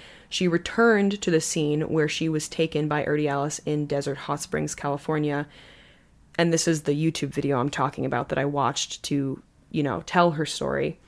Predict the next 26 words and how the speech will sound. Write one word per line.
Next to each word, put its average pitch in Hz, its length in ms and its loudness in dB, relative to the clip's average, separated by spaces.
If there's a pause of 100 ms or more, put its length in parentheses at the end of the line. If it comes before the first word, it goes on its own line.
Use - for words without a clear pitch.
(320)
She - 180 -2
said, 180 300 4
"I 170 100 6
wanted 185 400 6
them 185 160 6
to 180 100 2
hear 165 320 4
everything 170 520 2
in 151 180 -2
my 151 220 0
own 160 340 0
words 143 400 -2
without 160 380 2
interruption. 143 760 -2
I 151 120 0
wanted 165 480 2
them 147 320 -2
to 151 140 -6
feel 165 360 2
like 151 220 0
they 151 80 4
were 151 140 2
experiencing 147 680 -2
it - 140 -8
with 147 260 -2
me. - 220 -6